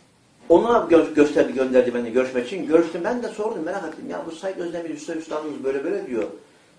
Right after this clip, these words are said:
"Sen bir şey biliyor musun?" deyince, "Kardeşim, evet, beraber geldik Arabistan'dan. Onlar Yahudi dönmesi. Said Özdemir'e.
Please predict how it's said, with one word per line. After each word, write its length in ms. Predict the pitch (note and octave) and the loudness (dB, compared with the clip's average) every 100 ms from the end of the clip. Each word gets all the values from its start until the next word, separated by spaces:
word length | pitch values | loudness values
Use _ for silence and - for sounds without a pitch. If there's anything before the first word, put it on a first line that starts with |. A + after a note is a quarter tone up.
| _ | _
"Sen 300 | - F3+ D#3+ | -2 0 0
bir 40 | |
şey 200 | - E3+ | -6 -6
biliyor 160 | D#3+ G3+ | -6 -8
musun?" 120 | G#3 | -8
deyince, 240 | A3+ C#3+ | -8 -8
"Kardeşim, 380 | A2+ C3 D#3+ C3 | -6 -6 -6 -4
evet, 280 | C3 B2 - | -2 -2 2
beraber 280 | C3 C#3 C#3+ | 2 4 2
geldik 240 | A#2 G#2 | 0 -4
Arabistan'dan. 540 | G#2 G#2+ - G2 F#2+ - | -6 -8 -8 -12 -12 -10
Onlar 260 | C#3 E3 | -8 -8
Yahudi 320 | A#2+ A#2+ A#2+ A2+ | -8 -8 -8 -6
dönmesi. 360 | G#2 F#2 F2+ - - | -6 -8 -14 -18 -20
Said 340 | - A2+ C3 | -10 -8 -8
Özdemir'e. 560 | A2 G#2+ A2+ A2 A2+ - | -8 -8 -6 -6 -6 -8